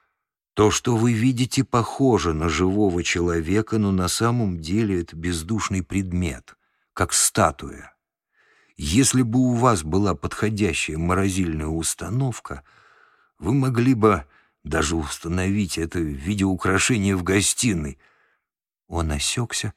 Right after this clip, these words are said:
смешавшись от нелепости своего предположения, затем кашлянул в руку и продолжил. «Эм, словом, если бы это было разрешено. Ну так что,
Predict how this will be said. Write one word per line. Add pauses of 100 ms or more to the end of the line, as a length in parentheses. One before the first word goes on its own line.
(260)
смешавшись
от
нелепости
своего
предположения, (300)
затем
кашлянул
в
руку
и
продолжил. (520)
«Эм, (540)
словом, (1040)
если
бы
это
было
разрешено. (920)
Ну
так
что,